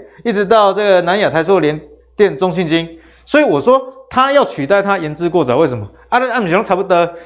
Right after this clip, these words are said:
而且虽然长荣跟台塑化并没有在零零五零的前十大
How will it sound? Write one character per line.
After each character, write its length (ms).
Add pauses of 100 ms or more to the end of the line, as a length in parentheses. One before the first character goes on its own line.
而 120
且 240
虽 280
然 200
长 220
荣 140
跟 140
台 160
塑 180
化 140
并 180
没 120
有 80
在 160
零 160
零 100
五 80
零 140
的 80
前 200
十 160
大 200